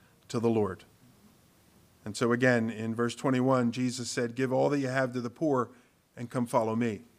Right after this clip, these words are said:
And essentially in that unwillingness, he's saying, "Look, I can't come follow you." This man's wealth stood between him and his right relationship with God. For some of us, a lot of us in this room, that may be the exact same thing.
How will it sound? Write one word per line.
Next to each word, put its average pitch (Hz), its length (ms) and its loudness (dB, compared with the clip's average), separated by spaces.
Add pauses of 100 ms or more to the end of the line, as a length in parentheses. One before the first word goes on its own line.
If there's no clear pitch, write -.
(960)
And 113 140 -4
essentially 123 600 -4
in 123 80 2
that 131 160 6
unwillingness, 127 720 2
he's 117 160 -8
saying, 117 280 -4
"Look, 120 260 -4 (380)
I 117 60 -4
can't 120 320 -2
come 113 180 -4
follow 101 260 0
you." 98 200 -4 (1400)
This 139 180 -2
man's 175 320 2
wealth 151 420 6
stood 180 380 -2
between 160 380 -2
him 131 360 -2
and 127 120 -4
his 120 140 -6
right 127 240 0
relationship 120 680 -6
with 113 160 -6
God. 107 220 -2 (240)
For 180 100 0
some 208 240 2
of 233 100 4
us, 240 160 4
a 190 80 6
lot 170 220 6
of 220 80 2
us 220 160 4
in 220 120 0
this 220 200 2
room, 240 360 2 (280)
that 185 240 2
may 185 340 2
be 185 240 0
the 185 160 2
exact 156 400 2
same 180 240 -2
thing. 139 300 -2